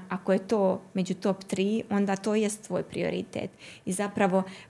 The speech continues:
prioritet jest ono čemu mi najviše dajemo svoga vremena dnevnog, a ne samo ono čemu dajemo taj naziv.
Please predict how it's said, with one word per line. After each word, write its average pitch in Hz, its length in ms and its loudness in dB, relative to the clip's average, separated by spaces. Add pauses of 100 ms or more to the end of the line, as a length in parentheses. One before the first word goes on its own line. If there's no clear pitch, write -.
prioritet 202 720 4
jest 247 280 2
ono 196 220 2
čemu 190 240 0
mi 202 180 6
najviše 190 440 2
dajemo 175 400 0
svoga 185 360 -2
vremena 175 440 -2
dnevnog, 202 680 2 (380)
a 190 100 2
ne 202 280 4 (440)
samo 190 320 2
ono 180 220 2
čemu 180 260 -2
dajemo 170 420 0
taj 165 280 -4
naziv. - 480 -4